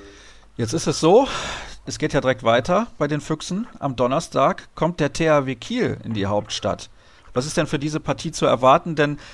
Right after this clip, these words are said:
wenn man jetzt mal guckt, wen die Füchse zuletzt alles geschlagen haben, in Magdeburg gewonnen, zu Hause gegen die M T Melsungen gewonnen, klar jetzt in Hannover, das hatte ein bisschen andere Gründe und im Pokal in Melsungen auch, aber zu Hause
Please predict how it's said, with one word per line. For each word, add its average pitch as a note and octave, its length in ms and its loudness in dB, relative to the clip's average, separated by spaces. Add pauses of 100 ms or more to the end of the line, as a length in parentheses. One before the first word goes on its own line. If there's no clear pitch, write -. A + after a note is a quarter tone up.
(120)
wenn C3+ 120 2
man C#3+ 60 4
jetzt D3 120 -2
mal C#3 120 2
guckt, - 500 -2
wen C3 260 -4
die C3 80 -4
Füchse D3+ 320 -6
zuletzt C3+ 340 0
alles C3 220 0
geschlagen D#3 460 2
haben, D#3+ 180 4
in C#3 100 -2
Magdeburg D3 520 -2
gewonnen, C3+ 420 0
zu C3+ 160 -4
Hause C3+ 240 2
gegen B2+ 160 -4
die B2+ 120 -4
M - 120 -4
T C#3+ 120 -4
Melsungen C#3+ 440 -2
gewonnen, C#3 400 -2
klar C3+ 240 4
jetzt C#3 160 -2
in B2 100 -4
Hannover, B2+ 440 -2
das B2+ 140 0
hatte C3+ 200 0
ein - 380 -10
bisschen C3+ 260 -2
andere C3+ 360 0
Gründe C#3 300 -2
und B2 140 -4
im B2+ 120 -4
Pokal C3 380 2
in B2+ 120 -2
Melsungen B2+ 380 -2
auch, C3+ 360 2
aber B2+ 460 4
zu G#2+ 240 -6
Hause B2+ 480 2